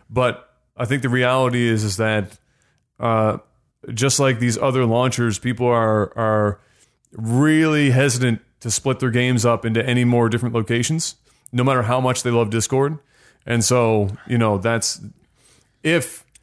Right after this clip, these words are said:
if they did anything, you'd almost want Discord to be the one that hooks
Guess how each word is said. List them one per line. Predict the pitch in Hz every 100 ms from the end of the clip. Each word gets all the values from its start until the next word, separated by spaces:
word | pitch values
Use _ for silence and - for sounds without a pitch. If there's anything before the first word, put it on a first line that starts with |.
| _ -
if | 202 214
they | 220
did | 185 175 -
anything, | 151 160 151 127 117 92 90 _ _
you'd | - 131
almost | 147 147 170 165 151 -
want | 135 139 120
Discord | 139 143 143 143
to | 117
be | 127
the | 127 120
one | 110 117 120 123 120 - _ _ _ 110
that | 104 120 113 - -
hooks | - 135 139 - -